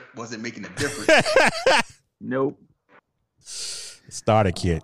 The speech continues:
Speaker 2: That's how it all starts.
Speaker 1: All that, that Chinese, like he was Cisco. <laughs> All that, all that Asian writing. He
Speaker 2: I
Speaker 1: had
Speaker 2: mean,
Speaker 1: no
Speaker 2: we all,
Speaker 1: Asian
Speaker 2: we all had a shirt like that, right? 'Cause I know I had one.
Speaker 1: Yeah, I, I, I had a Dragon
Speaker 2: Yeah.
Speaker 1: print.
Speaker 3: Everybody had by, yeah.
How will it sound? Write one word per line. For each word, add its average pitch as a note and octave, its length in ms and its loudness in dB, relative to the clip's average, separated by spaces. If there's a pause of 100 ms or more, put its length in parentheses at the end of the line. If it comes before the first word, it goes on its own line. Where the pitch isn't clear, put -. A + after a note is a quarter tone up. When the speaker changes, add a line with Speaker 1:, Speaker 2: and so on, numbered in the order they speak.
(160)
Speaker 2:
That's - 180 -4
how G2 120 4
it F2+ 80 2
all G2 160 4
starts. A2 500 4
Speaker 1:
All F2+ 80 -6
that, E2+ 220 -6 (640)
that E2 220 -10
Chinese, D#2+ 520 -12
like F2 160 -10
he F2+ 120 -8
was - 160 -10
Cisco. - 680 -6 (320)
<laughs> - 80 -4 (1040)
All E2+ 100 -4
that, E2 280 -4 (160)
all E2 180 -4
that E2+ 260 -4
Asian F2+ 440 -2
writing. F2 500 -2
He A#2+ 180 -4
Speaker 2:
I D3 120 4
Speaker 1:
had A#2+ 60 2
Speaker 2:
mean, A2+ 140 8
Speaker 1:
no A2+ 40 8
Speaker 2:
we C#3 160 8
all, G#2 220 8
Speaker 1:
Asian G#2+ 240 -2
Speaker 2:
we F3 160 4
all G2 100 8
had E2+ 160 2
a D#2+ 40 -2
shirt C#2 260 -2
like - 200 -14
that, - 180 -14
right? C2 260 -12 (240)
'Cause - 100 -16
I - 60 2
know F2 120 0
I D2 100 -4
had C2 180 -6
one. A1+ 260 -16 (500)
Speaker 1:
Yeah, A3 100 2 (140)
I, G#3 120 -4 (140)
I, C4+ 40 -8 (120)
I - 40 -8
had B3 140 -8
a G2+ 100 -12
Dragon A2 420 -8
Speaker 2:
Yeah. - 80 -20
Speaker 1:
print. G2 200 0
Speaker 3:
Everybody A2 520 -2
had F2+ 220 -8
by, D2 140 -6
yeah. D2+ 360 -6